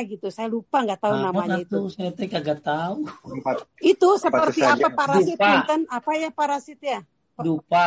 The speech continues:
Speaker 1: jadi
Speaker 3: Ya.
Speaker 1: nanya Pak Rasid?
Speaker 2: Eh, jadi kalau
Speaker 3: Tempat
Speaker 2: misalnya
Speaker 3: sesajen.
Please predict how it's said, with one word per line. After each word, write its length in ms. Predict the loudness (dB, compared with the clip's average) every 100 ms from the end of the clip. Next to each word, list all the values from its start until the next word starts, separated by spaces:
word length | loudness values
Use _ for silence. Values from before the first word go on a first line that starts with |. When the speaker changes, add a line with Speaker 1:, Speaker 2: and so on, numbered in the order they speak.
| 4
Speaker 1:
jadi 60 | 4
Speaker 3:
Ya. 80 | 4
Speaker 1:
nanya 220 | 4 2
Pak 160 | 0 0
Rasid? 400 | 0 0 -4 -8 _ _ _ _ _ _ _ _ -6
Speaker 2:
Eh, 1300 | -4 -2 0 0 2 2 2 0 0 0 0 -2 -2 -6 -10 _ _ _ -4
jadi 160 | -2 2
kalau 240 | 4 4
Speaker 3:
Tempat 80 | 4 2
Speaker 2:
misalnya 140 | 4
Speaker 3:
sesajen. 380 | 6 6 6 2